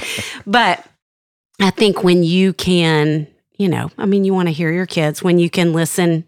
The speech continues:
Speaker 2: a little
Speaker 1: Yeah.
Speaker 2: and say, "Your mom loves you.
Speaker 1: Right.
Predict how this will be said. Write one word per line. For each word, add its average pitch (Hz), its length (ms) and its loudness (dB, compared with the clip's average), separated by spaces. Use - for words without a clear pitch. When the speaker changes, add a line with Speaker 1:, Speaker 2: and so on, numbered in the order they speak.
Speaker 2:
a 175 80 -2
little 147 460 0
Speaker 1:
Yeah. 165 120 -8
Speaker 2:
and 175 140 2
say, 143 520 -2
"Your 175 120 -4
mom 175 180 -6
loves 170 340 -6
you. - 180 -14
Speaker 1:
Right. 80 220 -14